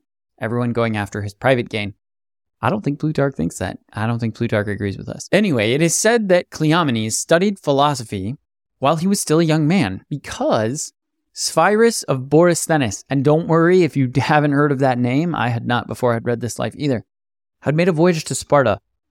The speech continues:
And you might think, "Oh, Sphyrus, okay, cool." He's a Stoic, but he's not just any Stoic.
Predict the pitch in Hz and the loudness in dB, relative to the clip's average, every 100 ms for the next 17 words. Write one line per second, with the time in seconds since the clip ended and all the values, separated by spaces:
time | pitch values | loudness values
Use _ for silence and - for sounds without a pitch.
0 | - 135 139 135 131 185 156 - 180 202 | -2 0 2 2 4 4 2 0 0 2
1 | 170 131 - - - _ - 139 170 165 | 4 2 -2 -12 -18 _ -12 -2 0 2
2 | 123 107 _ _ _ _ _ - 170 147 | 0 -4 _ _ _ _ _ -2 2 2
3 | 123 107 _ _ _ _ _ - 226 240 | 2 -2 _ _ _ _ _ -6 -4 -2
4 | - - 240 127 - - _ _ 147 156 | -2 2 4 2 -2 -18 _ _ -2 0
5 | 180 233 - 226 - 226 269 - - - | 2 0 0 -4 0 2 2 2 -2 -2
6 | - | -10